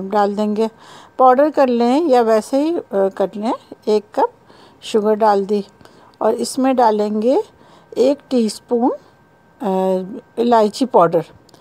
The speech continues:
एक teaspoon इलायची पाउडर। और हम डालेंगे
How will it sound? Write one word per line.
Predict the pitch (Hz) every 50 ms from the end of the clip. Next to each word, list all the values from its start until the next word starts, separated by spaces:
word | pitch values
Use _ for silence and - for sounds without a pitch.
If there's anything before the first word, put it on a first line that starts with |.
| - - - - - - _ _
एक | 247 254 269 262 -
teaspoon | - 254 240 226 - - 262 262 269
इलायची | 254 220 202 180 170 170 - -
पाउडर। | 269 - 294 277 262 262 311 330 415 440 - _ _ _ - - - - - - _ -
और | - 208 202 208 208 208 202
हम | 196 208 254 262 262 262
डालेंगे | 247 233 214 196 190 190 190 190 190 202 196 220 247